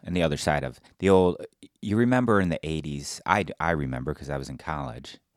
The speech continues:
and the, the thing in cl-, college that was being taught to all business majors, grow or die.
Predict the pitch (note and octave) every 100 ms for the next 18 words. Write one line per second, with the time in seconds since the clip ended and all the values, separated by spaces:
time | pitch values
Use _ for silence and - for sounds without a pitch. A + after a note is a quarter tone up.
0 | _ - C2 B1+ C2 B1+ C2+ - C#2 C2
1 | B1+ - D2+ C#2+ - C#2+ C2+ B1 D#2 -
2 | - - C#2 B1+ - C#2 - - D2 D2+
3 | C#2 - B1 - - A1+ C#2+ E2 - _
4 | E2 D2+ C2 B1 B1+ B1 A1